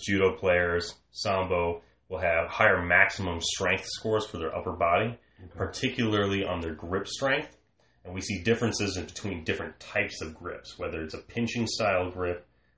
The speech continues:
Speaker 1: or if it's, like, grabbing, um,
Speaker 2: Like a gable grip.
Speaker 1: like a
Speaker 2: Posture
Speaker 1: gable grip.
Speaker 2: grip.
Speaker 1: So there's different, you can get different test outcomes just by looking at different types of grips. If you were looking at it in a gym, there's, it's like the difference between pinching a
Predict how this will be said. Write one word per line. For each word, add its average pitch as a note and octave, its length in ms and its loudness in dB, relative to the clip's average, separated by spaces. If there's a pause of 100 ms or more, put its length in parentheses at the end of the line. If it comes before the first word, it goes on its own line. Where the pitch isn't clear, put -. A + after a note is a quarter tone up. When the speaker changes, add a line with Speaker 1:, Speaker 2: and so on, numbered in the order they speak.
Speaker 1:
or F2 440 -4
if F2 120 -6
it's, D#2+ 140 -6
like, D#2+ 160 -2
grabbing, E2 500 0 (320)
um, D#2 480 -2 (220)
Speaker 2:
Like D2+ 120 -14
a D#2 80 -14 (120)
gable D#2 260 -6
grip. D#2+ 320 -8
Speaker 1:
like G2+ 180 4
a G2 40 2
Speaker 2:
Posture F2 220 0
Speaker 1:
gable G2 160 2
grip. - 40 -4
Speaker 2:
grip. A#2 220 2
Speaker 1:
So G#2 140 0
there's G2+ 240 2
different, F#2+ 320 0 (220)
you A2+ 100 -8
can A2 160 0
get G2+ 240 4
different F#2+ 340 -4
test - 340 0
outcomes E2+ 480 -2
just F#2+ 160 -4
by E2 120 0
looking F2 340 -4
at D#2 120 -10
different D#2+ 280 -12
types - 300 -6
of D#2 120 -12
grips. - 380 -12 (320)
If F2+ 140 -6
you G#2 80 2
were G2 140 2
looking G2 300 0
at F2 140 4
it F2 120 -2
in F#2+ 120 -2
a D#2 80 -6
gym, F#2+ 460 2 (320)
there's, F2+ 240 -12
it's - 180 -6
like F#2+ 160 2
the F#2 60 0
difference F#2 340 0
between F2+ 380 -4
pinching F2 320 -2
a D#2 40 -4